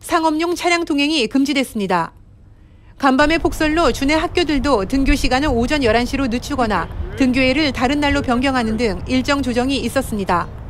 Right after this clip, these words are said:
오늘 오전 열한 시 국립기상청에서 발표된 적설량에 따르면 몬머스 카운티 웨스트 프리홀드에 칠 점 육 인치,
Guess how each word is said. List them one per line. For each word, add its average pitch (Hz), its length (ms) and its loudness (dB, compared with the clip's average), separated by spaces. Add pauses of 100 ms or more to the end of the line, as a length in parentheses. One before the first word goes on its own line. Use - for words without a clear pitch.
(480)
오늘 277 220 4
오전 320 220 2
열한 277 240 4
시 269 240 2
국립기상청에서 285 920 0
발표된 247 420 0
적설량에 277 580 0
따르면 247 500 -2 (280)
몬머스 277 420 2
카운티 285 420 2
웨스트 269 340 -2
프리홀드에 285 680 0
칠 330 220 -2
점 330 220 -2
육 233 140 -2
인치, 262 420 -2